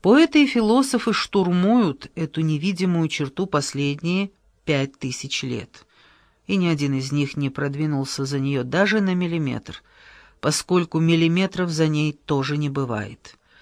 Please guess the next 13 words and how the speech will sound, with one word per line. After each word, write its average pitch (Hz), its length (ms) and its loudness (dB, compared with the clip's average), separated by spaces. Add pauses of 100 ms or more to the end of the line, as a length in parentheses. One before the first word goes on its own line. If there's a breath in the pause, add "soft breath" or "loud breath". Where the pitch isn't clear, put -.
(140 soft breath)
И, 220 100 -2
разумеется, 170 580 0
через 147 320 -2
эту 147 200 -2
границу 143 600 -4
совершенно 135 580 -4
точно 196 680 -2 (420 loud breath)
не 180 140 2
удастся 202 500 2
перетащить 170 720 -2
какую-то 160 580 0
там 139 300 0
машину. 117 720 -2